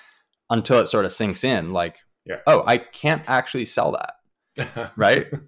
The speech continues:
Speaker 1: I can't, like,
Speaker 2: Yeah.
Speaker 1: no, A, no one bought it, <laughs>
Speaker 2: Yeah.
Speaker 1: even if it's a complete product, or B, it's, like, a incomplete product. And it's literally just represents time I didn't spend on sales, time I didn't spend machining the thing people are ordering that is back ordered.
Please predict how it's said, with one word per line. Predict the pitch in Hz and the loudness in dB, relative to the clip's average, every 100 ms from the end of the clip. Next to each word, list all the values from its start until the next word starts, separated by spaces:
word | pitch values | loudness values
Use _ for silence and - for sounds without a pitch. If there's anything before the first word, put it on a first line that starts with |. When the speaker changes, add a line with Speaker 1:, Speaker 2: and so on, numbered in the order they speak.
| - 117 | -8 -4
Speaker 1:
I | 113 | -2
can't, | 139 - - | -4 -6 -8
like, | 104 101 - - - | -6 -6 -8 -18 -12
Speaker 2:
Yeah. | 98 101 | -4 -2
Speaker 1:
no, | 110 - | -2 2
A, | 127 143 | 2 4
no | 120 | 4
one | 113 95 82 | 4 2 2
bought | 95 80 | 2 4
it, | 85 | 0
<laughs> | 127 - - - - | -2 -6 -10 -8 -4
Speaker 2:
Yeah. | 131 127 | 0 0
Speaker 1:
even | 120 | 0
if | 110 | -2
it's | 107 | -4
a | 104 | -6
complete | 101 107 92 | -8 -6 -2
product, | 113 120 92 87 | 4 6 4 0
or | 98 | -6
B, | 85 110 | -4 -2
it's, | 104 - | -2 -2
like, | 90 87 | -2 -2
a | 76 76 - | -6 -8 -4
incomplete | 135 147 85 87 - | -2 -2 -6 -10 -2
product. | 87 85 87 | -2 0 -4
And | 92 90 | -6 -8
it's | 82 - | -10 -10
literally | 95 104 104 95 | -6 -4 -4 -4
just | 92 | -6
represents | 95 95 95 95 90 - _ _ _ _ - | -6 -6 -6 -6 -6 -12 _ _ _ _ -4
time | 104 95 | -2 0
I | 101 | 0
didn't | 104 101 | -2 -6
spend | - 110 | -4 -2
on | 117 113 | -2 0
sales, | 135 123 76 71 - - | 2 4 2 -4 -14 -12
time | 101 90 98 | -6 -4 -2
I | 104 | -2
didn't | 104 110 101 | -2 -2 -4
spend | - 113 110 | -4 -2 -2
machining | 110 - 110 110 | -2 -2 -2 -2
the | 107 | -2
thing | - 107 | -4 -6
people | 113 - | -4 2
are | 113 120 117 | 6 6 6
ordering | 101 98 98 | 4 2 2
that | 95 | 2
is | 110 113 | 2 0
back | 98 85 - | 0 -2 -4
ordered. | 73 80 71 | -6 -6 -8